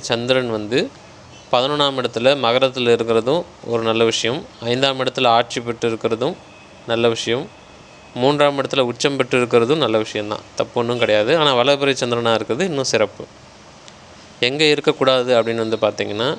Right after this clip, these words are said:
எட்டாம் இடமாகிய துலாத்துல போய் சந்திரன் உட்கார்றது நல்ல விஷயம் கிடையாது. அதே மாதிரி ஆறாம் இடமாகிய சிம்மத்துல போய் சந்திரன் உட்கார்றதும் நல்ல விஷயம் கிடையாது. அதாவது நீங்க மீன லக்னம், சிம்ம ராசி நல்ல இல்ல,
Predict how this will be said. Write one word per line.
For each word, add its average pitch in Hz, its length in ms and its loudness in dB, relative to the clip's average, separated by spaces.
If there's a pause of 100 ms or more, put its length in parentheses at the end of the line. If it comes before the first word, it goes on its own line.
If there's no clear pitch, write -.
(140)
எட்டாம் 147 420 -2
இடமாகிய 127 480 0
துலாத்துல 127 480 0
போய் 123 180 -4
சந்திரன் 120 380 0
உட்கார்றது 110 420 0
நல்ல 113 240 0
விஷயம் 113 400 -4
கிடையாது. 104 520 0 (1000)
அதே 123 240 2
மாதிரி 135 300 0 (240)
ஆறாம் 139 320 2
இடமாகிய 113 480 0 (360)
சிம்மத்துல 143 480 0
போய் 131 260 -2
சந்திரன் 120 380 0
உட்கார்றதும் 110 560 0
நல்ல 113 240 0
விஷயம் 113 300 -4
கிடையாது. 107 260 2
அதாவது 117 280 4 (500)
நீங்க 117 180 -2
மீன 127 280 2
லக்னம், 143 440 -2
சிம்ம 120 300 -2
ராசி 113 320 0 (180)
நல்ல 113 280 0
இல்ல, 113 180 2